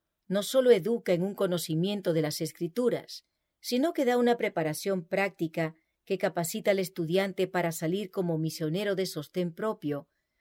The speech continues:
al campo al cual sea llamado. Los hermanos Sutherland y Magan y sus asociados han soportado noblemente las pruebas.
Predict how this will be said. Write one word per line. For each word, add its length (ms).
al 240
campo 420
al 140
cual 280
sea 300
llamado. 580
Los 160
hermanos 680
Sutherland 800
y 120
Magan 540
y 100
sus 260
asociados 840
han 160
soportado 640
noblemente 640
las 220
pruebas. 640